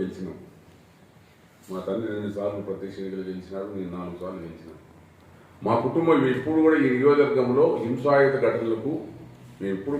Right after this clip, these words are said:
ప్రేరేపించలా, ఎప్పుడు ప్రోత్సహించలా. మా కుటుంబం ప్రోత్సహించిందా, మీ కుటుంబం ప్రోత్సహించిందా, సామాన్య ఓటర్లను అడిగితే చెప్తారు.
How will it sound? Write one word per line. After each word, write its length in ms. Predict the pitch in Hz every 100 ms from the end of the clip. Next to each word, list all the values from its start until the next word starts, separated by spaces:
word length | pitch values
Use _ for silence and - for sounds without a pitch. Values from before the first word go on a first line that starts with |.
| 139
ప్రేరేపించలా, 640 | 120 127 127 110 117 135 - - - - - - - - - - - - 95
ఎప్పుడు 200 | 117 147 -
ప్రోత్సహించలా. 580 | 113 - 101 92 82 73 - - - - _ - _ _ _ _ _ - _
మా 200 | - - 123 147
కుటుంబం 320 | 151 170 170 151
ప్రోత్సహించిందా, 680 | 151 143 139 139 127 123 139 143
మీ 80 | 131 156
కుటుంబం 300 | 160 165 160 151
ప్రోత్సహించిందా, 680 | 139 143 135 120 120 113 147 - - - - - - - - - - - - -
సామాన్య 460 | 120 143 180 175 151
ఓటర్లను 300 | 160 175 160
అడిగితే 200 | 151 143 139
చెప్తారు. 360 | 120 110 101